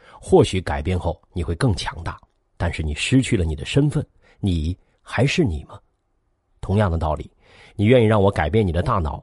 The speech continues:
或者你的基因，让你变得更聪明吗？这之所以是一个需要我们花更多时间思考的问题，是因为增强版的大脑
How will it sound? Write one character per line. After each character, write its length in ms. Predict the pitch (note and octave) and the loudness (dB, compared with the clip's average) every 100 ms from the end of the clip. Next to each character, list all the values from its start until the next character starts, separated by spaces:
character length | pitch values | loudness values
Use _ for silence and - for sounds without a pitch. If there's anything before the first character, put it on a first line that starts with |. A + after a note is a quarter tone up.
| _ | _
或 180 | - G#2 | -4 -2
者 100 | F#2 | 0
你 80 | D#2+ | -2
的 120 | D2 | -4
基 200 | - A2+ | 0 4
因， 160 | A#2 A#2 _ - | 4 2 _ -2
让 180 | A#2 G#2 | 0 2
你 40 | |
变 160 | G#2+ G#2 | 2 0
得 60 | |
更 180 | A2+ A#2+ | 0 -2
聪 200 | - D#3+ | 0 0
明 160 | E3+ A2+ | 0 -2
吗？ 120 | G2 _ _ _ _ _ _ _ | -6 _ _ _ _ _ _ _
这 100 | - | -2
之 180 | - A3 | 0 0
所 220 | - A2 | 2 2
以 80 | A#2 | 2
是 180 | - A2+ | 0 0
一 60 | |
个 100 | G#2 | 0
需 200 | F#2+ - | 0 2
要 200 | C#3 G2 - | 2 2 -4
我 120 | G2 | -4
们 100 | E2 | -2
花 200 | - A#2 | -2 -2
更 200 | - E3+ | 0 0
多 140 | C3 D3+ | 2 0
时 180 | - | 0
间 160 | G#2+ C#3 | 0 0
思 160 | - B2 | 0 -2
考 200 | - E2 | -4 -2
的 60 | |
问 140 | A#2+ G#2+ | -2 -2
题， 200 | - F2+ _ _ - - | -6 -16 _ _ -20 -20
是 160 | - G#2 | -6 0
因 80 | F#2+ | 2
为 100 | G2 | 4
增 220 | E3 E3 | 4 2
强 280 | - E2 F#2 | 0 -2 -2
版 140 | D#2+ | -2
的 100 | D#2 | -2
大 180 | - D#2 | -2 -4
脑 220 | - - | -6 -12